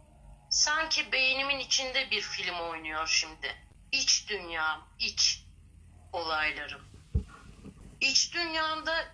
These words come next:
çok sakin, bilge,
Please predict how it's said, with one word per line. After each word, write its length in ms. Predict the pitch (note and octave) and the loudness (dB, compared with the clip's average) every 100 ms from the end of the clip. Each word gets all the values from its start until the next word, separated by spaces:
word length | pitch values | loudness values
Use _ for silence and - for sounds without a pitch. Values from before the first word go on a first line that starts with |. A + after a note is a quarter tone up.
| - - | -14 -6
çok 400 | - D4+ - - - - - - - - - - - - - - - - - | -2 -2 -4 -14 -14 -20 -20 -18 -18 -20 -20 -20 -20 -20 -20 -20 -20 -10 2
sakin, 800 | - - A3+ A3+ - G3 G3 G3+ - - - - - - - - - - - | 4 4 2 0 0 0 -2 -4 -16 -20 -20 -14 -14 -14 -20 -20 -20 -20 -8
bilge, 640 | G3+ G#3 G3 F3+ F#3 F3+ | -6 -6 -4 0 0 -2